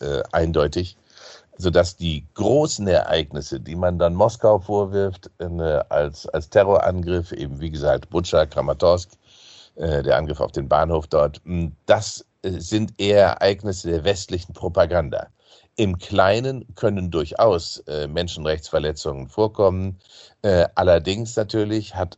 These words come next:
Russland nun sehr viel Mühe, Zeit und Geld darauf verwendet, mit gefangenen ukrainischen Soldaten zum Beispiel ziemlich gut umzugehen. Während Kiew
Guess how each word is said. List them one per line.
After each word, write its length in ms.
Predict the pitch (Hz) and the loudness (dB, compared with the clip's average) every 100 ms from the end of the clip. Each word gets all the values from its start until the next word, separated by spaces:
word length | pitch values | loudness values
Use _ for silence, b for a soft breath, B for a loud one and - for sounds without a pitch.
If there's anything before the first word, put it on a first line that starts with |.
| 85 | -4
Russland 680 | 87 92 95 98 95 90 - | 0 0 2 4 4 0 -8
nun 280 | 90 82 78 | -6 -4 -6
sehr 320 | 73 78 120 | -8 0 0
viel 460 | 139 107 87 73 - - | 2 -2 -2 -2 -4 -8
Mühe, 640 | 80 87 117 123 110 - | -4 -2 2 4 2 0
Zeit 400 | - 92 85 90 | 0 2 4 2
und 140 | - - | -4 2
Geld 260 | 101 127 | 2 4
darauf 260 | 82 80 76 | 2 2 0
verwendet, 540 | 76 80 78 87 113 B B B B B | -2 -2 -2 -4 -6 B B B B B
mit 260 | 85 92 90 | 0 0 0
gefangenen 600 | 95 - 107 113 113 101 | -4 2 2 4 0 -2
ukrainischen 640 | 90 92 90 120 123 113 95 | -2 2 2 2 -4 -2 2
Soldaten 540 | 87 92 117 131 101 | 4 6 4 4 -4
zum 180 | 90 87 | -8 0
Beispiel 360 | 90 90 101 90 | 0 0 -6 -10
ziemlich 400 | - 110 101 98 | -6 -4 -4 -4
gut 220 | 113 - | -2 0
umzugehen. 640 | 127 123 87 67 57 - _ _ b b b b b | -2 -2 -6 -4 -6 -8 _ _ b b b b b
Während 340 | 71 82 90 85 | 0 2 2 -2
Kiew 320 | - 117 | -4 0